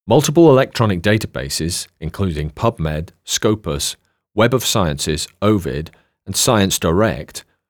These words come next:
were searched to identify randomized trials comparing less than or equal to three months of dapt,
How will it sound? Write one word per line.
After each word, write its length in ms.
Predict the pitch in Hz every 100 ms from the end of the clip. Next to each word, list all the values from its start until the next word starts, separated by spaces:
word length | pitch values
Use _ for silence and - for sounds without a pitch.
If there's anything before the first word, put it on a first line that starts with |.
| _ -
were 60 |
searched 600 | 104 - 127 - - -
to 160 | - 92
identify 540 | 85 95 107 - 69
randomized 580 | 71 87 107 107 104 101
trials 380 | - 76 64 -
comparing 440 | 87 87 85 82
less 300 | 82 113 -
than 180 | - 69
or 140 | 73 95
equal 240 | 101 80
to 320 | - - 73 -
three 320 | - 127 131
months 280 | 78 73 -
of 160 | 85
dapt, 460 | - 90 65 -